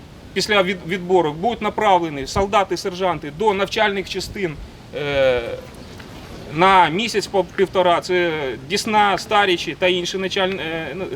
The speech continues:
е, Широкий Лан. А, е, особи мобілізованого офіцерського складу будуть направлені для підняття свого, е, професійних навичок, яких вони хтось підзабув, хтось не знав, на протязі місяця по півтора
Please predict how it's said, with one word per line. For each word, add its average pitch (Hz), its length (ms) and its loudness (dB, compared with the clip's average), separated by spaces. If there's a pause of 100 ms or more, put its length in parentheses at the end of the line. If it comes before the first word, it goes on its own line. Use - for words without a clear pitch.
е, 123 40 -6
Широкий 202 380 2
Лан. 190 280 4 (420)
А, 202 300 8
е, 156 720 -2
особи 202 580 0
мобілізованого 190 720 2
офіцерського 202 580 0
складу 143 440 -2
будуть 226 360 -4
направлені 196 640 2 (280)
для 185 160 2
підняття 196 520 0
свого, 180 440 0 (280)
е, 139 100 -6
професійних 180 580 -2 (280)
навичок, 190 500 4
яких 185 280 -2
вони 185 200 -2
хтось 180 320 -2
підзабув, 170 440 -2
хтось 196 180 -2
не 175 200 2
знав, 165 280 2
на 160 100 0
протязі 175 360 -4
місяця 185 360 -4
по 170 160 0
півтора 190 500 0